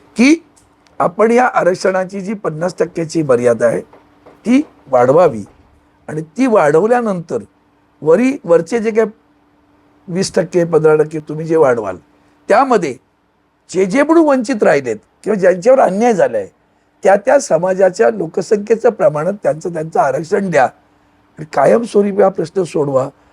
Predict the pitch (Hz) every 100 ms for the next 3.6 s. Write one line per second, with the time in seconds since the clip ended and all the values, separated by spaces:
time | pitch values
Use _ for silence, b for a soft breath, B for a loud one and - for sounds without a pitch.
0 | b - 160 170 190 233 - - 147 156
1 | - 196 - 175 190 202 170 156 156 156
2 | 170 170 156 151 117 143 160 156 160 131
3 | 117 107 98 92 78